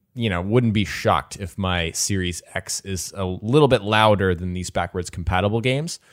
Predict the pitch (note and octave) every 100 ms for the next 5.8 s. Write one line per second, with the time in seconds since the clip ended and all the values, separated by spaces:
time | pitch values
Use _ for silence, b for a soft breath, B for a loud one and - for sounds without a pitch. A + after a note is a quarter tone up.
0 | b b A2 G#2 G2 D#3 D3+ G3+ D#3 F2
1 | D#3 F3+ E3+ F3+ - B2+ G2 A#2 C3 B2+
2 | A#2+ A#2 G#2 G#2+ - C3+ C3+ C3 C3+ A#2
3 | G2+ G2+ _ A2 A2 - A2 G2+ G2+ G2+
4 | G#2+ G#2+ G#2+ F#2 E2+ F#2+ A2 - A#2 B2
5 | - b b b - G2 F2